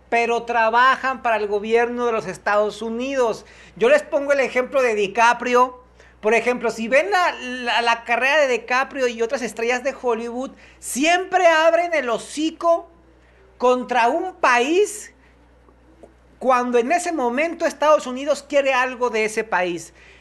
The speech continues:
Este, fíjense, y siempre, eh, eh, Angelina Jolie. O sea, hay, hay como que personas que se ve que trabajan para el gobierno, pero no, pero no están en la nómina, pero trabajan para el gobierno, compas.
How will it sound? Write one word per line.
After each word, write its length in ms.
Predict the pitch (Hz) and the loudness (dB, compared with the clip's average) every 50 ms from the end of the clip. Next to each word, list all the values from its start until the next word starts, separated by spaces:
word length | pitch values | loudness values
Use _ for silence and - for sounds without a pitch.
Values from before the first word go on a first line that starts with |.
| _ _ - | _ _ -6
Este, 420 | 208 185 - - - 208 202 208 | -6 -6 -6 -4 -4 -2 -2 -2
fíjense, 640 | 208 254 359 370 - 349 370 359 262 320 339 349 339 | -2 0 0 0 0 0 -2 -2 0 0 0 0 0
y 80 | 269 | -4
siempre, 500 | 208 - - 226 294 302 311 294 - 294 302 294 262 226 | -8 -8 -6 -2 -2 -2 -2 0 2 2 2 2 2 0
eh, 240 | 233 233 233 226 - | -2 -4 -4 -4 -4
eh, 220 | 240 226 226 226 - | -2 -2 -2 -2 0
Angelina 460 | 208 226 226 233 233 233 247 240 240 220 202 | 0 -2 -2 0 -2 -2 -2 0 0 0 2
Jolie. 600 | 185 208 196 190 196 226 262 320 339 330 330 - - _ _ _ _ _ - - - - | 2 0 0 0 -2 -2 -2 -2 -4 -4 -6 -12 -16 _ _ _ _ _ -20 -20 -14 -6
O 120 | - 220 214 | -4 -2 0
sea, 140 | 208 247 | 2 4
hay, 140 | 240 302 - - - | 2 2 2 0 0
hay 160 | - 311 349 | 0 0 0
como 280 | 349 392 440 392 381 247 | 0 -4 -4 -4 -4 -6
que 200 | - 269 247 233 | -2 -2 -2 -2
personas 840 | - - - 240 226 196 196 - 254 262 262 254 254 262 262 269 - | -2 -4 -4 -4 -4 -4 -6 -4 -2 -2 -2 -2 -2 -4 -4 -6 -8
que 340 | - - 233 214 214 220 - | -6 -4 -4 -4 -4 -8 -12
se 160 | - - 220 220 | -4 -2 -2 -2
ve 140 | 220 233 | -2 -4
que 100 | 226 294 | -4 -6
trabajan 380 | 277 - 233 220 208 240 294 - | -8 -6 -4 -6 -4 -4 -4 -2
para 140 | - 220 214 | 0 2 2
el 100 | 202 190 | 2 2
gobierno, 560 | 196 190 185 196 208 233 233 247 262 269 - - | 0 -2 0 0 0 0 0 -2 -4 -6 -4 -2
pero 220 | 208 202 196 196 | -2 0 0 0
no, 500 | 190 190 214 233 247 254 254 247 226 247 - - - - - | 0 0 0 0 0 0 -2 -4 -6 -8 -14 -20 -20 -12 -4
pero 140 | 196 196 | -2 -2
no 80 | 190 202 | -2 -2
están 240 | 202 196 240 233 240 | -2 -4 -4 -4 -2
en 80 | 240 | 0
la 80 | 233 220 | 0 0
nómina, 480 | 214 220 254 269 294 277 254 208 175 - | 0 0 -2 -2 -2 -2 -2 -2 -2 0
pero 200 | 214 208 208 208 | 2 2 2 2
trabajan 300 | 208 226 233 269 302 294 | 2 0 2 2 2 0
para 120 | 277 262 | 0 0
el 60 | 247 | 0
gobierno, 380 | 240 247 269 277 294 277 269 - | 0 0 2 2 2 2 0 -2
compas. 480 | - 254 254 254 - 220 202 185 - | -4 -4 -4 -2 -4 -4 -4 -4 -8